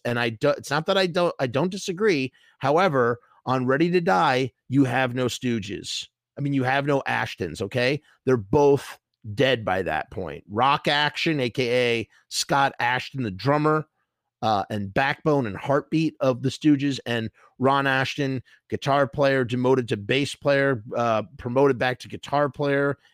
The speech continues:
in his own band, again, for the Reformed Stooges. He also passed away. Uh, I mean, these guys definitely make up the makeup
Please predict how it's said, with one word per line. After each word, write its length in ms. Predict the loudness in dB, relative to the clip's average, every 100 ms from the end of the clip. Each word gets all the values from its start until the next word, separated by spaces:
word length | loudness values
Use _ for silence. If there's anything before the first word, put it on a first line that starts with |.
| -8
in 60 |
his 140 | -2 2
own 220 | 2 2
band, 440 | 0 0 -2 -6 -12 _ -16
again, 460 | -6 0 0 0 -2
for 160 | -4
the 100 | -2
Reformed 640 | 0 -2 -2 -2 0 0 -4 _ _
Stooges. 760 | -14 0 4 4 4 0 0 -6 _
He 240 | -2 2
also 380 | 4 2 0 -4
passed 420 | 0 -2 -2 -4
away. 520 | -2 0 2 0 -2 _ _ _ -4
Uh, 220 | -2 0
I 80 | -2
mean, 180 | -4 -2
these 260 | 0 0
guys 440 | 2 2 2 0 -4
definitely 560 | 0 0 0 -4 -2
make 280 | -2 -2 -2
up 140 | -4 -4
the 60 |
makeup 460 | -2 -2 -2 -4